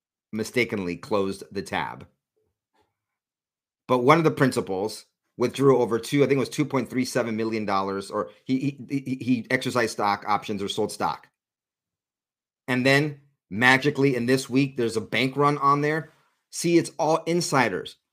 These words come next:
The people knew the, the bank is, as having problems. What the bank did is they took on mortgage-backed, uh, uh, uh, securities. And then there was a bank run.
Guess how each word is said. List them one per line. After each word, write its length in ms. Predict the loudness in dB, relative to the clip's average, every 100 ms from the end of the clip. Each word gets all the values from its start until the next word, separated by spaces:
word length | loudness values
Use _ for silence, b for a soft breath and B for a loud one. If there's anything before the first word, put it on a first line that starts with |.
| -8
The 80 | -4
people 340 | -2 0 0
knew 240 | 2 2
the, 320 | 0 -4 -10 -18 -20 -20 -20 -8
the 160 | -6
bank 440 | -2 -2 -2 -6 _ _ _
is, 180 | -8 -8 -10 -8
as 180 | -4
having 260 | -2 -2 -2
problems. 680 | 0 2 2 -2 -6 -10 -18 _ _ _ _ _ _ _ _ _ -4
What 140 | -2
the 80 | 0
bank 300 | 2 2 4
did 160 | 4
is 100 | 6
they 80 | 2
took 240 | 0 0 2
on 420 | 0 0 -6 -12 _ _
mortgage-backed, 840 | 0 2 2 -2 -2 -2 -2 -4 _ _ _
uh, 60 | -10
uh, 120 | -8 -8
uh, 240 | -6 -6 -6 -10 -16
securities. 680 | -12 -4 0 0 -2 -12 -20 _ _ _ _ _ _ _ _ _ _ _ _ _ _ _ _ _ _ _ _ _ _ _ _ _ _
And 140 | 0 2
then 100 | 4
there 100 | 2
was 180 | 0 -2
a 100 | -2
bank 300 | -2 -2 -4
run. 260 | -8 -10